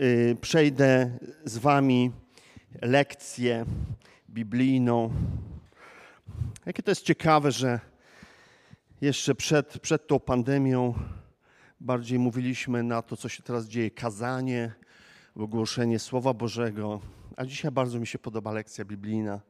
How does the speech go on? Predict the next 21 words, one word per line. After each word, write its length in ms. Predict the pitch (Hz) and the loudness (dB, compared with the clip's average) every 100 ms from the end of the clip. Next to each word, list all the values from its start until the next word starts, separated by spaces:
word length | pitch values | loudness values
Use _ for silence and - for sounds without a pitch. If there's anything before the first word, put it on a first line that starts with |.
| _ - - - _ | _ -20 -20 -20 _
Po 100 | - | -16
prostu 520 | - 120 - 113 107 98 - _ - _ | -10 -10 -6 -4 -4 -6 -14 _ -20 _
i 80 | - | -2
powiem 300 | - 196 180 | 2 6 4
wam 180 | 147 143 | 4 0
szczerze, 400 | - 160 143 143 | -2 -4 -2 -4
że 340 | 120 131 127 113 _ _ _ _ _ _ | -2 -2 -2 -4 _ _ _ _ _ _
wolę 240 | 123 147 139 | 0 0 0
siedzieć 480 | 160 139 135 113 | 0 0 -2 -4
niż 240 | 127 120 - | -6 -6 -6
stać. 640 | - 139 123 143 - - _ _ _ - - - - - _ _ _ | -6 -2 0 -2 -4 -14 _ _ _ -20 -20 -20 -20 -20 _ _ _
Oczywiście 640 | - 131 151 143 - 160 143 | -10 -6 -4 -4 0 2 4
lubię 240 | 165 156 | 6 4
tą 160 | 143 139 | 2 0
dynamikę, 560 | 143 139 139 143 131 | 2 2 2 0 -2
kiedy 220 | - 123 | -4 -4
się 140 | 120 131 | -2 -2
chodzi 300 | 147 127 123 | 0 -2 -2
po 120 | 120 | -6
scenie 680 | - - 151 139 127 123 117 | -6 0 2 4 4 4 2
i, 220 | 113 110 | 2 0